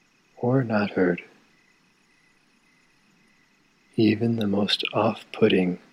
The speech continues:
of voices can become the most endearing with time. To have no preferences allows us to become better listeners.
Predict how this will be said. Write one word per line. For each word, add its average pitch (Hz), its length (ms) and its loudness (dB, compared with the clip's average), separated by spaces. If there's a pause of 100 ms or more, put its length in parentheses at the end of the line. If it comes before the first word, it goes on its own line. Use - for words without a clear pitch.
of 101 140 -4
voices 92 800 0 (840)
can 95 220 0
become 98 440 0
the 95 120 -2
most 95 400 -2
endearing 95 560 4
with 95 220 -6
time. 92 400 0 (2750)
To - 160 -6
have 98 260 2
no 104 160 2
preferences - 1120 0 (1080)
allows 95 540 0
us - 280 -2
to - 120 -12
become 98 480 -2
better 190 340 0
listeners. - 800 -4